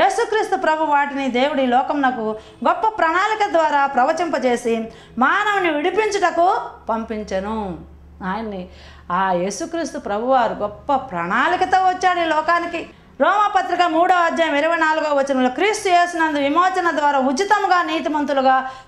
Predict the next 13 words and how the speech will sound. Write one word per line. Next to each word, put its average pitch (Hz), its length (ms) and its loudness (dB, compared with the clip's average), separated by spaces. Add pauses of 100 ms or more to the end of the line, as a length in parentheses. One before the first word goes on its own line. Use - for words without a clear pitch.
తీర్పబడుచున్నాము." 202 1200 -4 (180)
చూసారా, 214 360 -6 (300)
ఈ 208 60 -4
లోకంలో 214 760 -2 (180)
ఉచితంగా 233 680 -2
కనీసం 220 560 -8
ఉప్పు 214 200 -8
కూడా 247 240 -2
లేదండి, 196 440 -8 (480)
మంచినీళ్ళు 240 600 -2
కూడా 247 200 2
లేవు, 202 240 -4 (400)
కానీ 220 380 -4